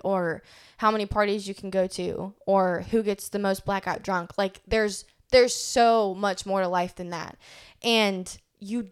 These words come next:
don't have to live normal like that. You don't have to live average like that. And, and I say normal because it's so normalized in our culture, and it's something that, like, one of the first things people think of when they think of a typical high school and college experience.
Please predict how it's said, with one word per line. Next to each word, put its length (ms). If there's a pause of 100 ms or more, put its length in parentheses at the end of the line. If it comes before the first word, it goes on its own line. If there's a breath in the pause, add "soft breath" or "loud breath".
don't 340
have 300
to 80
live 280
normal 380
like 180
that. 200
You 100
don't 160
have 160
to 100
live 160
average 360
like 160
that. 240
And, 240
and 160
I 80
say 180
normal 300
because 420 (380 soft breath)
it's 200
so 200
normalized 580
in 80
our 140
culture, 500
and 140
it's 180
something 440
that, 260 (120)
like, 320
one 140
of 40
the 60
first 300
things 200
people 220
think 200
of 120
when 120
they 80
think 200
of 80
a 60
typical 420
high 140
school 200
and 80
college 260
experience. 600